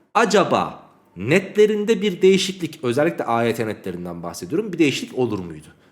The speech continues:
Lütfen bu sorunun cevabını merak ediyorum. E, yorum kısmına tek tek yazın. Hepsini tek tek okuyacağım arkadaşlar. İyi yönde mi değişim olurdu netlerinde, A Y T netlerinde, yoksa kötü yönde mi değişiklik olurdu?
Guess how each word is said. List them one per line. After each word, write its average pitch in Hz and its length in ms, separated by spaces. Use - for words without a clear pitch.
Lütfen 190 440
bu 190 60
sorunun 170 300
cevabını 139 340
merak 180 320
ediyorum. 190 320
E, 104 160
yorum 190 340
kısmına 165 420
tek 185 240
tek 185 200
yazın. 180 300
Hepsini 165 280
tek - 180
tek 160 140
okuyacağım 92 420
arkadaşlar. 76 520
İyi 220 220
yönde 226 280
mi 226 260
değişim 214 340
olurdu 208 360
netlerinde, 208 480
A 165 200
Y 180 140
T 190 320
netlerinde, 180 500
yoksa 180 300
kötü 135 260
yönde 113 180
mi 104 140
değişiklik - 460
olurdu? 131 540